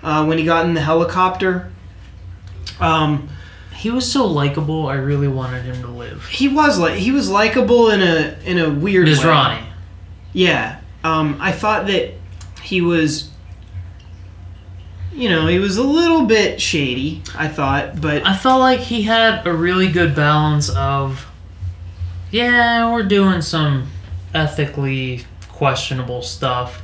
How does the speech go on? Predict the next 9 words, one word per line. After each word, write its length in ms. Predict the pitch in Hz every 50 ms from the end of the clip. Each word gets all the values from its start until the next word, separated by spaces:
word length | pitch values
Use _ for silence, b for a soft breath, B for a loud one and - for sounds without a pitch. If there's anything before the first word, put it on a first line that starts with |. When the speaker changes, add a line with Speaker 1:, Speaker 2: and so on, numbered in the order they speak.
| B B B B B B B B B -
Speaker 2:
but 120 | 180 185
at 100 | 190 190
the 80 | 190 190
same 320 | - - 233 220 208 190
time, 500 | - - 220 220 208 180 147 139 135 135
once 440 | 139 151 160 165 156 - - - - - - -
we 180 | - 156 160 160
do 360 | 156 156 - 302 311 294 247
this, 500 | 156 147 139 139 139 - - - - -